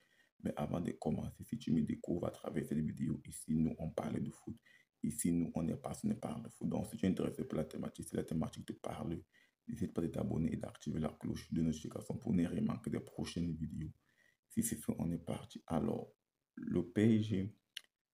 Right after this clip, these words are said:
et Marco Verratti, c'est la fin. Et du coup, donc, est-ce que le P S G traite bien Marco Verratti ? Moi, je pense que le P S G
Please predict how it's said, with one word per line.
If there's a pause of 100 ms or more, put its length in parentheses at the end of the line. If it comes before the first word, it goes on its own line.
(300)
et
Marco
Verratti,
c'est
la
fin. (420)
Et
du
coup,
donc, (160)
est-ce
que
le
P
S
G (680)
traite
bien
Marco
Verratti ?
Moi,
je
pense (140)
que (1160)
le
P
S
G